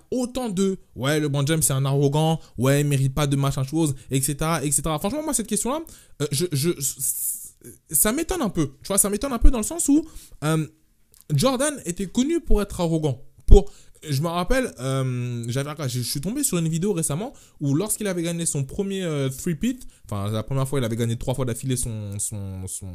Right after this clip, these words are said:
bah, les championnats N B A, il avait, il était arrivé en conférence de presse, il avait dit, « Hey, je pense que j'ai, j'ai le droit de, de me poser les questions, de dire que je suis au-dessus de Magic, au-dessus de Jordan, au-dessus de tel ou tel, de Karim, et,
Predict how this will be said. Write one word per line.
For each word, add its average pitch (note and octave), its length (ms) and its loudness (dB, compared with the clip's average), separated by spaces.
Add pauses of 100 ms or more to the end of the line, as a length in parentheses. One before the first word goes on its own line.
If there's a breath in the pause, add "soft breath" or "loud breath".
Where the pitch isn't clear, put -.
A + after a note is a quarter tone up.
(100)
bah, E2 180 -14
les F2+ 80 -8
championnats A2 340 -2
N G#2+ 100 -2
B G#2+ 140 -2
A, - 20 -4 (340 loud breath)
il A#2+ 140 -2
avait, B2 240 0
il A#2+ 80 -4
était C#3 160 -2
arrivé G#3 260 -2
en F3+ 140 0
conférence C#3 380 0
de B2+ 60 2
presse, G3+ 200 -2
il E3+ 80 -4
avait C#3 180 -2
dit, « E3 160 -2
Hey, F#3+ 180 2 (760 soft breath)
je - 120 -4
pense A#3 200 2
que E3+ 120 0
j'ai, C#3+ 240 2
j'ai A#2+ 160 2
le C3 80 4
droit C#3+ 360 0
de, C#3 280 0
de B2 180 0
me C#3 160 0
poser - 280 8
les F3 120 2
questions, F3 320 -4
de D3 140 0
dire F#3+ 320 -2
que G3+ 200 -4 (340 loud breath)
je G#2+ 140 0
suis - 220 8
au-dessus E3+ 340 2
de D#3 100 2
Magic, D3+ 440 0
au-dessus C#3+ 300 -2
de C#3 120 -2
Jordan, D3+ 280 -4
au-dessus C#3 420 -4
de D3+ 200 -2 (280 loud breath)
tel F3+ 220 0
ou D3 80 -2
tel, E3+ 180 -2
de C#3+ 80 -2
Karim, D#3 480 -4
et, C3 160 -6